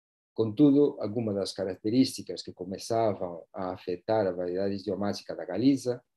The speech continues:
acabarían con o tempo por introducir alteracións estruturais no sistema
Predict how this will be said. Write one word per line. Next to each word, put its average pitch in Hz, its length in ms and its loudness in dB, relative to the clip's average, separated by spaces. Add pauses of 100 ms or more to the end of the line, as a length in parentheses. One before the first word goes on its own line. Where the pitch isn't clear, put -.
(220)
acabarían 101 480 -2
con 104 160 -2
o 104 80 -4
tempo 113 320 -4
por 95 160 -6
introducir 92 640 -6
alteracións 95 720 -8
estruturais 95 800 -8
no - 80 -14
sistema - 320 -14